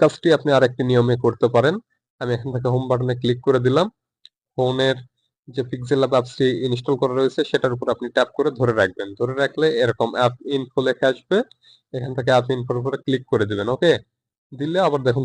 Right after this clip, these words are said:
সেম পেজে নিয়ে আসছে। আমরা এখানে স্টোরেজে ক্লিয়ার করে নিব, যেহেতু আগে ক্লিয়ার করছি এজন্য আর এখানে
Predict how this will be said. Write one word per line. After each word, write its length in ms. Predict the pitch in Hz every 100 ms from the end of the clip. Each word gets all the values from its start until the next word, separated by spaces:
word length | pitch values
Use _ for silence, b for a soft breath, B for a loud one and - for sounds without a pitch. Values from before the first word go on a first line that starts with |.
| 123
সেম 140 | 135 123
পেজে 200 | 127 127
নিয়ে 160 | 120 120
আসছে। 180 | 120 - 175
আমরা 120 | 147
এখানে 180 | 123 123 113
স্টোরেজে 340 | - 123 107 110
ক্লিয়ার 240 | 120 117 117 _ _ _ _ _ 131
করে 140 | 117 120
নিব, 120 | 131 233 _ _ _ -
যেহেতু 160 | 135 131
আগে 160 | 127 135
ক্লিয়ার 200 | 139 135 123
করছি 200 | 135 143
এজন্য 200 | 123 123 127
আর 60 | 120
এখানে 180 | 120